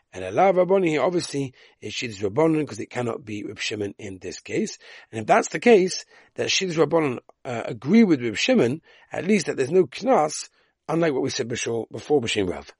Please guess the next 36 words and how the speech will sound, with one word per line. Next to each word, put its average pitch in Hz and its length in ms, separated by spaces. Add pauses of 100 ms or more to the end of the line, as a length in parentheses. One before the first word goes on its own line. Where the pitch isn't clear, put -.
(680)
So - 120
the 98 100
Gemara 135 300
only 139 180
Reb 131 160
Shimon, 131 240
he 131 80
really 135 200
is 131 120
Reb 131 140
Shimon. 131 220 (500)
But 110 100
Torah 139 140
Tzach, 139 220
you 135 80
have 123 80
to - 80
answer 135 180
like 127 120
this. - 280 (640)
Reb 120 100
Shimon 143 260
Omer 139 180
also 147 220
based 147 300
in 131 80
Bar 131 140
Yosan. 135 420 (560)
Ki 120 140
kav-, 120 340
uh, 113 240
ki 113 120
kavonas 123 680
ish - 240
bi 127 100
isha. - 320